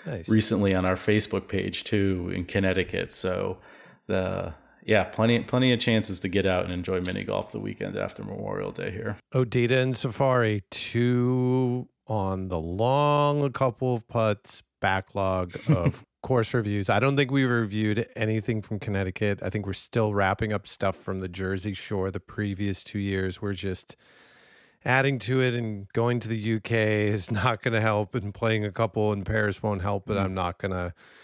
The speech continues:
Speaker 1: also complain 'cause I'll have a long winter to go through them. And before we close out, I did not put this in our notes, but we should mention that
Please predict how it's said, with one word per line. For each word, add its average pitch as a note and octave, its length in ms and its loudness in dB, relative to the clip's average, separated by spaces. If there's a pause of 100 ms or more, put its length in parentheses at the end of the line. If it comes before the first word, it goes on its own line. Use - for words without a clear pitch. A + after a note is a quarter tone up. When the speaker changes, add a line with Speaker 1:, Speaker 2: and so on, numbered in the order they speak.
(280)
Speaker 1:
also F3+ 260 4
complain C#3 500 2
'cause A2+ 160 0
I'll G#2+ 100 2
have G2+ 60 0
a G2 40 -2
long G#2 340 2
winter G2+ 200 0
to G2 60 -4
go G2 200 0
through G#2+ 240 -4
them. G#2 180 -2
And G2 220 -4 (420)
before D3 560 2
we C3+ 260 2
close B2 480 2
out, A2+ 280 4
I F#2+ 180 0
did G#2 240 -4
not A#2 220 -2
put - 200 -4
this G#2+ 200 -4
in G#2 100 -2
our G2 120 0
notes, G2+ 320 0
but F#2+ 180 -6
we G2+ 120 -6
should F#2+ 240 -6
mention A2 600 0 (480)
that A2+ 420 2